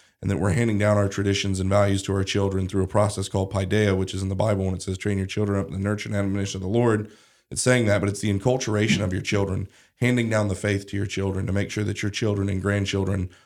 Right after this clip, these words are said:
honor Yahweh as God, right? And, and, and it's this process. Anyway, that's a whole nother thing. But what, what we're doing right now, liberals are having point eight children per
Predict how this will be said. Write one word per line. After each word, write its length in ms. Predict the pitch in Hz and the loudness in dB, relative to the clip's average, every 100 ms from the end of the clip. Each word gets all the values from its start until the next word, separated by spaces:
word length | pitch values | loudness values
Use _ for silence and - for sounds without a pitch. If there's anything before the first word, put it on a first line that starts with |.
| _ | _
honor 260 | - 110 98 | 2 2 4
Yahweh 400 | 101 107 101 98 | 4 4 2 0
as 180 | 107 92 | -2 -2
God, 440 | 98 101 92 - | 0 0 -2 -2
right? 260 | 98 104 - | 2 2 0
And, 220 | 101 104 | -2 0
and, 120 | 101 | 0
and 140 | 101 | 0
it's 140 | 98 - | -2 -4
this 140 | 101 | -10
process. 500 | - 139 127 98 95 | -2 0 2 0 0
Anyway, 180 | 120 104 | 2 4
that's 200 | 107 107 | 2 2
a 80 | 104 | 0
whole 160 | 117 | 2
nother 200 | 110 120 | 2 0
thing. 320 | 107 98 92 92 - - _ _ | 0 0 -2 -4 -12 -20 _ _
But 80 | 120 | 6
what, 160 | 131 - | 6 6
what 180 | 131 | 6
we're 80 | 131 | 6
doing 260 | 127 147 147 | 4 4 6
right 180 | 113 90 | 4 4
now, 480 | 123 113 104 107 - - | 4 6 4 2 -2 2
liberals 400 | 110 143 143 120 | 4 6 6 6
are 60 | |
having 340 | 117 113 104 95 | 4 2 0 -2
point 360 | - 123 120 | 0 0 2
eight 260 | 117 117 - | 0 0 0
children 360 | - 117 113 104 | 2 2 2 2
per 320 | 104 95 | 4 4